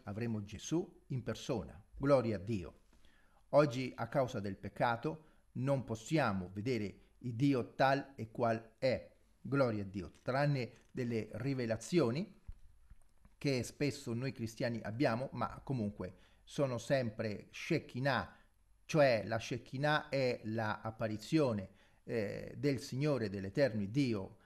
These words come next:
al credente, in modo tale che la sua carne, vedendo il Dio, non muoia. Quindi è una apparizione molto limitata, ma un domani lo vedremo tal e come Egli è, gloria a Dio, e regneremo con Lui per l'eternità.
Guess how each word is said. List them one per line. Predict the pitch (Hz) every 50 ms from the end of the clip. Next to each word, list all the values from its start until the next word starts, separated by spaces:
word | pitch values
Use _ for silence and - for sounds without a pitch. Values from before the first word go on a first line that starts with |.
| - - - -
al | 120 123 113
credente, | - - 143 151 147 143 127 123 117 - 151 151 -
in | - 117 110
modo | 120 131 123 123 117
tale | - 147 139 131 117 113
che | - 117 107
la | 104 95 92
sua | - - 156 147 127 -
carne, | - 135 117 101 92 90 80 -
vedendo | 90 110 107 120 110 101 90 98
il | 107 113
Dio, | 104 95 95 92 85 - - - - _ _ -
non | 131 123 123 120 110 101
muoia. | - 123 131 135 131 117 101 87 - - -
Quindi | - - 143 139 127 113 110 104 101 - - - _ _
è | - 139 147
una | 147 147 147 143 135 135 127 120 117 113 107 104 98 - - - - _
apparizione | - 131 127 - 143 131 131 123 - - 143 127 117 113
molto | 113 113 107 104 - 104 98
limitata, | 90 90 82 80 - - - 71 65 - - 92
ma | 90 92 101
un | 107 113 117
domani | 113 120 110 127 135 151 160 160
lo | 143 131
vedremo | 120 135 143 135 123 120 110 104 104 104 104 -
tal | - - 117 117 117 113 - - _ _ _ _ _
e | - 120 117
come | - - 123 113 113 107 110
Egli | - 131 127 123 127 131 139
è, | 143 131 110 98 - - - _ _ _ _
gloria | - 143 139 131 131 123 110 104 104 98
a |
Dio, | 92 95 92 80 - - - - - - - -
e | - 143 165
regneremo | 165 147 143 135 135 139 147 143 131 123 110
con | 123 113 110
Lui | 120 127 127 117 110 101 98
per | - - 127 113
l'eternità. | 117 113 113 113 98 92 98 90 80 92 - - - - - -